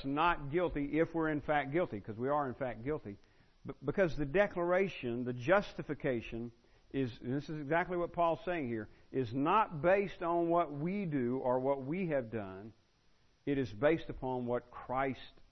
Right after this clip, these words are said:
has done. So he declares us just based upon the payment that Christ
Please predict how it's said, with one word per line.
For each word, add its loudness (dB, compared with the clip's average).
has -8
done. -12
So 0
he 2
declares 0
us 4
just 4
based 2
upon -4
the -8
payment -6
that -14
Christ -4